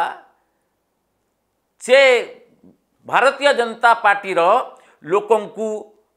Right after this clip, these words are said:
ମଡ଼େଇ ଦେବାକୁ ଚେଷ୍ଟା କରୁଥିଲା, କିନ୍ତୁ ଆମେ ତାକୁ ନ ସହିକି କାଢ଼ିଦେଲୁ। ଅଥଚ ଧର୍ମେନ୍ଦ୍ର ବାବୁ ତା ସହିତ ଭିତରେ କୁତୁରୁ କୁତୁରୁ, କୁତୁରୁ କୁତୁରୁ ହଉଛନ୍ତି, ତାଙ୍କୁ ନବା ପାଇଁ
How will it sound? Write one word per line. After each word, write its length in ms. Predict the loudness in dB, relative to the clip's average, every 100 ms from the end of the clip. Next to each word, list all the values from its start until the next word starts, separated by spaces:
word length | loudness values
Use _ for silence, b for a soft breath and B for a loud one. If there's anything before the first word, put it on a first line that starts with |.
| -16
ମଡ଼େଇ 380 | -2 2 2 2
ଦେବାକୁ 400 | 2 2 0 -8
ଚେଷ୍ଟା 420 | -10 -10 -4 -2
କରୁଥିଲା, 600 | -2 -8 -12 -12 -4 0 2 0 -2 B B B B _ -2
କିନ୍ତୁ 520 | -2 0 -4 -4 -4 -4 -6 -8 -16 b _ _ -2
ଆମେ 260 | 0 0 -2
ତାକୁ 240 | -2 -4
ନ 80 | -2 0
ସହିକି 340 | 2 0 -2
କାଢ଼ିଦେଲୁ। 720 | -4 0 0 0 0 -2 -8 -12 -14 -16 _ _ _ _ _ _
ଅଥଚ 320 | -10 -8 -8 -8 -8
ଧର୍ମେନ୍ଦ୍ର 680 | -8 -4 -2 -2 -2 4 4
ବାବୁ 400 | 6 4 2 -2 -12 -14 b _
ତା 220 | 0 0 0
ସହିତ 300 | -2 -2 -2
ଭିତରେ 360 | -2 -4 -2 -2 -4 -12 _
କୁତୁରୁ 280 | -16 -10 -10
କୁତୁରୁ, 340 | -10 -14 -14 -16
କୁତୁରୁ 360 | -16 -12 -12
କୁତୁରୁ 320 | -12 -14 -12 -12
ହଉଛନ୍ତି, 340 | -12 -14 -8
ତାଙ୍କୁ 260 | -8 -6 -10
ନବା 360 | -6 -2 2 2
ପାଇଁ 240 | 0